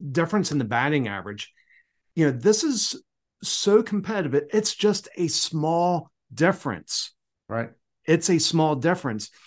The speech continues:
Speaker 1: And if, if you're gonna be at the top of your game, the difference between you, you know, you being at the top of the game and maybe looking, you know, being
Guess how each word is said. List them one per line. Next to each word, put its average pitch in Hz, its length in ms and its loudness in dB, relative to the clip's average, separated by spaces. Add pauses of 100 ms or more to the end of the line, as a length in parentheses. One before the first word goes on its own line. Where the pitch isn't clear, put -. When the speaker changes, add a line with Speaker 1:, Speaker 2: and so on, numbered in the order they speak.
(300)
Speaker 1:
And 156 140 2
if, 147 280 0
if 139 200 -2
you're 170 100 4
gonna 202 200 4
be 156 180 4
at 139 100 -2
the 113 80 -8
top 165 420 -2
of 139 100 -2
your 139 120 0
game, 117 520 -2 (840)
the 135 100 2
difference 170 460 2
between 143 720 0 (800)
you, 160 460 6
you 143 120 2
know, 120 180 -4 (100)
you 139 180 -2
being 165 240 4
at 147 80 -4
the 123 60 -12
top 160 220 0
of 135 60 -14
the 143 60 -4
game 139 340 2
and 127 140 -2
maybe 147 260 0
looking, 139 480 -4
you 135 100 -2
know, 120 60 -2
being 120 480 0